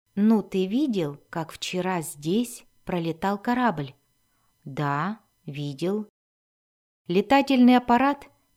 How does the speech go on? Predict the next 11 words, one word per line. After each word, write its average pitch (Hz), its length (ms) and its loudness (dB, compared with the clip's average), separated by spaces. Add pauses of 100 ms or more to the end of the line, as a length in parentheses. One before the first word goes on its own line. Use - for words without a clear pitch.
первый, 226 420 6
который 220 420 4
видел 196 360 2
Фальк, 240 440 2 (280)
хотя 165 340 -2
ему 196 160 2
было 208 260 6
хорошо 175 480 0
знакомо 196 520 2
его 165 220 -2
жужжание, 220 840 2